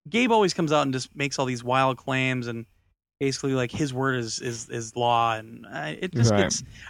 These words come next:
Speaker 1: I think that may-, maybe that's one of the things that kinda turns me off from Left four Dead is I'm just kinda fed up with Valve lately. But, you know, I have Steam, and I have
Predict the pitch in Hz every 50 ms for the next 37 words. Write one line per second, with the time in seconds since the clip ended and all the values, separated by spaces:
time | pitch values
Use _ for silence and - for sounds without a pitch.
0 | - - 247 359 359 - - 196 190 180 185 202 190 190 - - 135 147 196 240
1 | 302 311 285 285 294 - - - 262 247 247 220 208 175 - 202 202 190 175 170
2 | 156 - - _ _ - 165 147 131 - 156 156 147 143 147 139 139 131 - 127
3 | 131 131 131 - 131 127 131 135 127 120 117 120 123 123 143 147 147 156 - -
4 | 180 160 131 - _ 151 143 123 131 139 143 - 139 127 120 117 - _ _ _
5 | _ _ _ _ _ _ _ _ _ _ 123 127 127 135 139 123 127 120 113 117
6 | 120 117 117 117 - _ _ _ _ _ _ _ _ _ _ _ _ _ _ _
7 | _ _ 127 120 117 117 - _ - 247 277 277 277 294 285 - - - 151 147
8 | 165 170 165 156 151 151 156 151 151 175 180 156 -